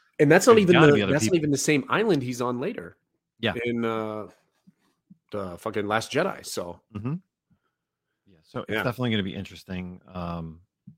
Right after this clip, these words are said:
Speaker 2: and I agree, yeah, it needs to be back to, even if it's, you know, the beginnings of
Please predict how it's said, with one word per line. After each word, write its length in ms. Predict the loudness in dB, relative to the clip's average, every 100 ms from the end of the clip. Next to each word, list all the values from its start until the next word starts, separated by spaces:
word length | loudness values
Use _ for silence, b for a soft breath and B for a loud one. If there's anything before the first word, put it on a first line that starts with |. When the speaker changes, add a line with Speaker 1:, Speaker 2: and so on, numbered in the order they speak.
| _ -4
Speaker 2:
and 140 | 2
I 100 | 4
agree, 220 | 4 4
yeah, 180 | 6 6
it 140 | 4 2
needs 240 | 0 0
to 60 | -2
be 180 | 0 2
back 280 | 0 -2 -4
to, 360 | -2 -2 -2 -4
even 200 | -2 -4
if 80 |
it's, 360 | -6 -10 -20 -12
you 80 | -6
know, 180 | -4 -2
the 60 | -2
beginnings 460 | 0 0 0 0
of 340 | -2 -4 -10